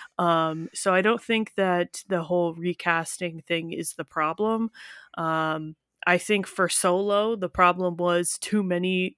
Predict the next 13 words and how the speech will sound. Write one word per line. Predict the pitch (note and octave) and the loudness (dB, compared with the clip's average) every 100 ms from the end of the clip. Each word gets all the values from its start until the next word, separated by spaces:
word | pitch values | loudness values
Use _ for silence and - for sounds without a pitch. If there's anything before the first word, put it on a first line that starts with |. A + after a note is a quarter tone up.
| - | -6
cooks | F#3+ F3+ - | -4 -4 -2
in | F#3+ | -2
the | F#3 | -2
kitchen | - F3+ - F#3 G3+ F3+ | -4 -6 -6 -6 -4 -4
and | E3 E3 | -6 -6
trying | F#3 E3+ F3+ E3+ | -4 -2 -4 -6
to | F3+ | -10
put | - F3+ - | -6 -8 -6
together | F#3 E3+ E3 F3 F3+ F3+ - - - | -6 -4 -4 -2 -4 -6 -14 -12 -2
a | F3+ | 0
movie | F3 F3 G3 F#3+ | 0 -2 0 2
that | E3+ E3 E3 | 2 2 0
was | E3 D#3+ D#3 - | 0 -2 -2 -4